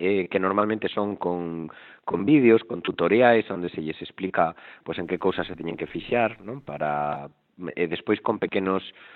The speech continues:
con pequenos xogos, con pequenos xogos, pois, que cambian, digamos, son como pequenas animacións en onde cambia moi rapidamente a expresión facial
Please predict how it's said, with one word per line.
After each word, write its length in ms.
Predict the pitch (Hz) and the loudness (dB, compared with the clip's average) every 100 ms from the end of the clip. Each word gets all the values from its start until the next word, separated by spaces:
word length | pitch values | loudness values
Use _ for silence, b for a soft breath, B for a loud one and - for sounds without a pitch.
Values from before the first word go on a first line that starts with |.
| B | B
con 160 | - 90 | -10 -2
pequenos 400 | 98 113 107 104 | 2 4 4 2
xogos, 480 | - 131 95 98 - | 6 8 8 4 2
con 160 | 85 | -4
pequenos 360 | 113 98 95 95 | -4 -2 -4 -2
xogos, 240 | 113 101 95 | 0 0 -2
pois, 160 | 87 - | -6 -8
que 320 | 87 82 80 B B B | -2 -2 -2 B B B
cambian, 800 | - 104 95 95 90 90 90 87 | 2 4 6 6 4 2 -4 -4
digamos, 240 | 87 101 101 104 | 0 0 0 -2
son 120 | 98 | -4
como 200 | 95 90 | -2 -2
pequenas 400 | 92 92 92 92 | -2 0 0 0
animacións 640 | 87 90 90 - 117 117 110 | -2 0 0 0 0 0 -2
en 120 | 87 | -4
onde 160 | 87 | -4
cambia 320 | - 95 90 87 | 0 2 2 0
moi 160 | 92 | 0
rapidamente 640 | 90 85 82 85 92 90 78 | 2 2 0 -2 -2 -4 -6
a 80 | |
expresión 480 | 82 - 78 - 87 | -6 -6 -10 -6 -4
facial 480 | 85 85 120 110 110 | -2 -2 2 4 2